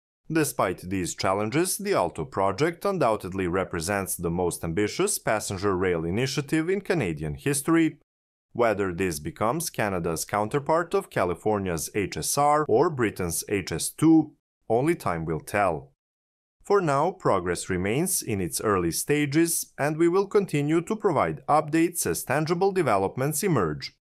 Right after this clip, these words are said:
In future videos, we hope to discuss finalized route alignments and station designs. It's worth noting that once completed, the project is expected to replace a significant number of short-haul flights between cities like Toronto, Ottawa, and Montreal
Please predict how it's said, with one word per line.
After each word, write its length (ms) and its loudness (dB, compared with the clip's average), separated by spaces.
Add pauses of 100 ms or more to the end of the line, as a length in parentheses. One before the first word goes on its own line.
(340)
In 180 0
future 380 0
videos, 500 0
we 140 -2
hope 340 2
to 80 -2
discuss 600 0
finalized 680 -2
route 300 0
alignments 760 -2
and 140 -2
station 460 -4
designs. 760 -2 (640)
It's 260 -2
worth 260 0
noting 520 0
that 260 0
once 240 -2
completed, 840 -2
the 80 4
project 560 0
is 140 -2
expected 600 0
to 100 0
replace 640 2
a 80 2
significant 680 -4
number 360 2
of 140 -4
short-haul 600 0
flights 520 0
between 340 -2
cities 460 -2
like 240 0
Toronto, 680 0
Ottawa, 560 2
and 260 -2
Montreal 800 0